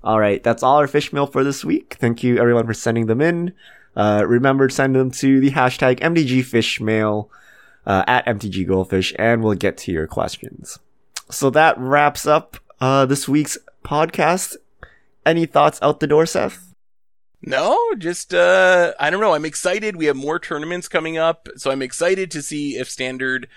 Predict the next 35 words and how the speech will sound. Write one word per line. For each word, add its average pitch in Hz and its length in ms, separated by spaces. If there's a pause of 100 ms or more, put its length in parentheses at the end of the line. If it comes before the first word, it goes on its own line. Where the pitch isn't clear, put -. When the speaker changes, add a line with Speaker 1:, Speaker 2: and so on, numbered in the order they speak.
(260)
Speaker 2:
continues 165 800
to 143 100
develop 120 580
over 120 240
the 117 100
next 117 300
two 131 160
or 123 80
three 120 240
weeks 117 380
heading 120 420
into 123 380
the 113 280
mid-season 113 880 (140)
B 127 120
N 113 100
R 104 180
announcement. 90 580
I 131 80
think 135 200
that's 131 220
gonna 123 160
be 120 320 (360)
a 131 120
really 143 320
big 113 220
deal 107 320
to 117 160
see 120 240
the 113 140
next 123 280
couple 120 280
of 117 80
tournaments, 117 560
and 120 220